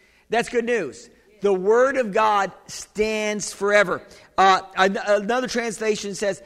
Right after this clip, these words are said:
"The Word of God endures forever." Amen. Uh,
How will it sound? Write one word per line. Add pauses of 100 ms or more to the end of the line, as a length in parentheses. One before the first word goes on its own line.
(140)
"The
Word
of
God (120)
endures (200)
forever." (680)
Amen. (440)
Uh,